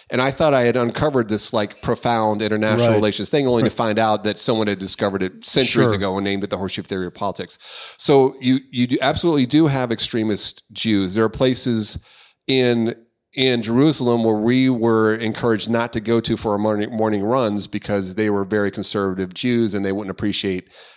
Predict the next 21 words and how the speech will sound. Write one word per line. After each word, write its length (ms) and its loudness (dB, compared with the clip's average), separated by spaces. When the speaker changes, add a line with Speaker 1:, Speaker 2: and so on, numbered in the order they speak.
Speaker 1:
um, 260 -4
our 140 -2
young 240 0
women 500 0
in, 420 -4
in 380 -4
Speaker 2:
Mm, 160 -2
Speaker 1:
West 160 2
Speaker 2:
sure. 100 0
Speaker 1:
Point 260 0
running 220 4
Speaker 2:
Right. 120 4
Speaker 1:
through 240 2
in 80 -2
shorts 320 -2
and 100 -6
stuff 240 -6
like 140 -6
that. 260 -12
Speaker 2:
Right. 200 -2
Speaker 1:
So 480 2